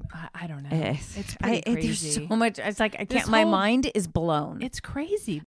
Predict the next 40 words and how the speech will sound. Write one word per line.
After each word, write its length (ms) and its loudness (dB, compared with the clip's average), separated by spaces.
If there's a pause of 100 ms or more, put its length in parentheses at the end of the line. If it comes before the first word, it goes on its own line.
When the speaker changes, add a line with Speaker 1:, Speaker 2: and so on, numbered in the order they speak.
(100)
Speaker 2:
And 120 10
let's 200 2
talk 180 -4
about 260 2
Bethenny's 640 0 (180)
The 180 0
Big 220 0
Shot. 260 -6 (180)
You 140 0
finally 340 2
Speaker 1:
So, 60 6
uh, 100 4
Speaker 2:
got 160 10
it. 40 8
Speaker 1:
listen, 340 2 (160)
I, 400 2 (260)
there's 400 0
<laughs> 200 2
a 100 10
whole 340 8
thing 420 4
about 260 6
H 220 0
B 140 4
O 80 6
Max. 320 0 (380)
I 100 -4
have 300 2
H 260 -4
B 120 -2
O 80 2
Max, 520 -2 (320)
but 220 0
I 100 6
don't 300 4
have 260 2
H 320 -2
B 140 2
O 100 4
Max 520 0